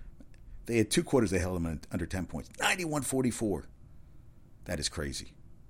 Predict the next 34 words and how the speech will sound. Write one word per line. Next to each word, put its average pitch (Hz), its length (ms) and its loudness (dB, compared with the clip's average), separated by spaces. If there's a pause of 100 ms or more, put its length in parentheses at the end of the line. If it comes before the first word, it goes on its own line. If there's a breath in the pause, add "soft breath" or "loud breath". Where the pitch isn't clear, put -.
(1300 soft breath)
Now, 90 100 0
he's 135 220 4
back. - 480 8
He's 127 280 2
back. 113 360 6
Clippers 180 320 6
only 139 180 6
up 131 120 4
by 120 140 10
a - 60 6
point 123 440 10
in 110 100 8
the 95 80 6
third 127 380 6
period 110 320 6
right 76 180 -2
now, 73 300 -4
eighty-six 110 400 2
eighty-five. 92 520 2 (540 soft breath)
And 80 100 -4
how's, 98 300 2 (220)
and 87 100 0
I, 76 120 2 (640)
Blake 127 200 4
Griffin, 135 340 2 (800 soft breath)
they 95 80 -2
said 135 140 2
they 131 60 10
were 113 80 8
gonna 101 160 6
put, - 400 -2
put 135 140 6
his 117 180 4
l-, 104 140 -2